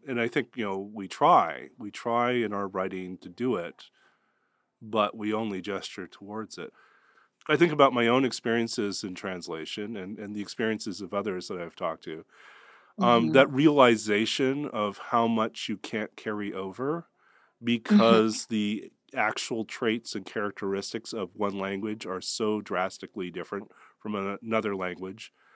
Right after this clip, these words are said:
Speaker 1: that the new language, which is often English, is incapable of actually capturing the range of nuance you need, or that one language is so deeply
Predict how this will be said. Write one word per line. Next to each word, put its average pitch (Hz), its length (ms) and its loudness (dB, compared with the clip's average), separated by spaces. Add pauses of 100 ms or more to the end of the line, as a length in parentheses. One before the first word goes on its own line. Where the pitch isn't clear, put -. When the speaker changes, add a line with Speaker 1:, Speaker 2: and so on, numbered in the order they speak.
(260)
Speaker 1:
that 113 360 4
the 113 100 -4
new 113 300 2
language, 98 640 -2
which 104 200 -6
is 98 120 -6
often 82 340 -4
English, 87 560 -10 (640)
is 123 580 2 (520)
incapable 147 920 2 (100)
of 117 300 2
actually 110 520 0
capturing 95 760 -6 (440)
the 107 100 0
range 107 280 4
of 95 100 -6
nuance 101 520 -2
you 90 100 -8
need, 107 380 -4 (580)
or 170 340 6
that 135 480 2
one 143 340 0
language 135 480 2
is 120 100 -2
so 127 280 0
deeply 117 800 -2